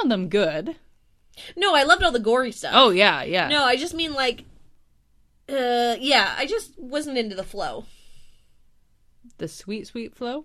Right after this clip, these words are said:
Speaker 2: I wasn't feeling it.
Speaker 1: It was kind of, okay, it was disjointed.
Speaker 2: Why did, why wasn't Molly allowed to, why,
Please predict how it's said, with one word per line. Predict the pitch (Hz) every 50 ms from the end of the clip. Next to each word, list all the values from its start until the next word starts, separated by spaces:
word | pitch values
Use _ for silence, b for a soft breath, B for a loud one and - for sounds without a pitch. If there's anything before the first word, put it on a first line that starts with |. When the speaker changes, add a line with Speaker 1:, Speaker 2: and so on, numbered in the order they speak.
| -
Speaker 2:
I | - 262
wasn't | 269 277 269 269 247
feeling | 240 240 226 214 214 196 190
it. | 196 - b b b b -
Speaker 1:
It | 214 254
was | 269 294 294 320 -
kind | - - 294 254 247
of, | 226 208 208 - _ _ _ - - - _ - - - 156 - _ _ - - - b b b b b b b b -
okay, | 240 240 233 226 170 156 147 131 - - - _ _ _ _ _ _ _ -
it | -
was | 220 233 240 233
disjointed. | 220 240 226 - - - - 156 151 151 143 135 - - 240 - B B B B B B -
Speaker 2:
Why | 330 359 453 539 587
did, | 605 587 587 539 508 b b b b b b
why | - 311 330 359 392 403 440 480
wasn't | 453 466 466 466 466 403 349 -
Molly | 254 269 294 302 311 320 339 330
allowed | 320 294 294 285 294 285 277 -
to, | 302 285 - -
why, | - 254 320 - 381 370